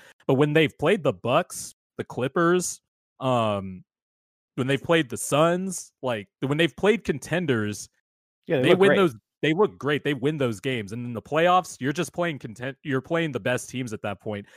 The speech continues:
Speaker 1: I think with the Bucks more so, I think the Nets have a better shot. The Sixers, I would give 'em a puncher's chance in a
Speaker 2: Sure.
Speaker 1: conference finals. But I think with the Bucks, I think the Nets match up better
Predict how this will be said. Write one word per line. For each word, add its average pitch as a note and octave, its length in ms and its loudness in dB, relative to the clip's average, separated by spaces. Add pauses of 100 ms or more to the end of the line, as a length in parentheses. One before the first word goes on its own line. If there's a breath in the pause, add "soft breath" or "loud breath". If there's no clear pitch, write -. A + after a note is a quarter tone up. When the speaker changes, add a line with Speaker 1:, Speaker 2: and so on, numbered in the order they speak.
Speaker 1:
I D3 120 2
think G#3+ 180 0
with G#3+ 140 2
the C#3 80 4
Bucks C3 360 -2
more D3 220 0
so, D3 300 0
I C3 80 2
think C3+ 180 -8
the B2 80 -4
Nets A#2+ 280 -4
have B2 160 0
a G#2 40 -6
better G#2+ 240 -4
shot. A2 400 -6 (640 soft breath)
The B2+ 100 2
Sixers, E3+ 560 2 (100)
I C3+ 140 4
would C3 340 2 (140)
give C3 160 0
'em A#2+ 80 -2
a G#2+ 60 -6
puncher's B2+ 480 -6
chance G#2+ 580 -6
in C3+ 140 -4
a G#2+ 220 -2
Speaker 2:
Sure. C#3 180 2 (160)
Speaker 1:
conference A2+ 420 -4
finals. G2+ 560 -4 (220 soft breath)
But C#3 120 6
I C3+ 60 4
think E3+ 220 0
with D#3+ 100 0
the B2+ 80 0
Bucks, B2+ 400 0
I A#2+ 100 -6
think C#3+ 200 -6
the C3+ 80 -4
Nets A#2+ 320 -4
match A#2 260 -6
up G2+ 140 -6
better A2 400 -4